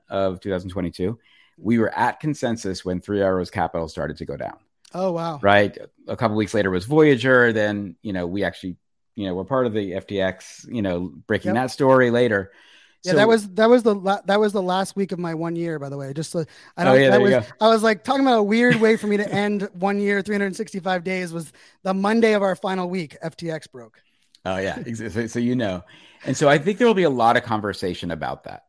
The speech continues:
Speaker 1: Um, and I think it's not, it's not specifically about, you know, what went wrong on the F T X side. I mean, we'll definitely talk about that. We have some, some amazing folks coming to big stages who are, who are insider and had some, some stuff to talk about.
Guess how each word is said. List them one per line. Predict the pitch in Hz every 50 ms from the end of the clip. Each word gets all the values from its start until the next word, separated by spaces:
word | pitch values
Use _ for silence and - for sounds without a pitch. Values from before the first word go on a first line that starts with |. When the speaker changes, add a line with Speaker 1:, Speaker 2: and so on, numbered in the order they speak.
| _ _ _ _ _ _ _ -
Speaker 1:
Um, | - 107 104 101 101 98 - -
and | 127 127 131
I | 135
think | 131 180 156 151 143 123
it's | 156 143 -
not, | 196 196 185
it's | - - 170 180 -
not | 240 175 -
specifically | - - 151 120 - 107 95 98 92 98 92
about, | 87 90 85 82 - - _ _ -
you | 113 104
know, | 92 82 82 80
what | 78 76 - - 104 95 82
went | 90 85 -
wrong | 95 95 90 90 90 90 85 78 - _ _ _ _ _ _ _ _
on | - 92 101
the | 101 92
F | 92 -
T | - 131
X | 156 147 -
side. | - 95 95 101
I |
mean, | 95 95 95 92 82 _ _ -
we'll | 87 90 85
definitely | - 98 - - 95
talk | - 85 82 -
about | 87 87 80
that. | 120 120 110
We | 90 92
have | 92 92
some, | - - 90 - _ _ - 120
some | - 104 92 90 82 - _ _
amazing | - 101 104 107 104 92 101 98 92
folks | - 101 92 90 - - -
coming | - - - 92 90
to | 90
big | 80 90 85 -
stages | - 101 98 92 85 98 95 90
who | - 101 95 90
are, | 85 85 85 85 - 98
who | 104 110 107 120
are | 123 127
insider | 131 131 - 120 107 98 98 110 113
and | 104 101
had | 107 107 95
some, | - 104 98 95 90 85 82
some | - - 98 92 90
stuff | - - - 95 - -
to | 92
talk | - 87 82 - -
about. | 98 110 117 - -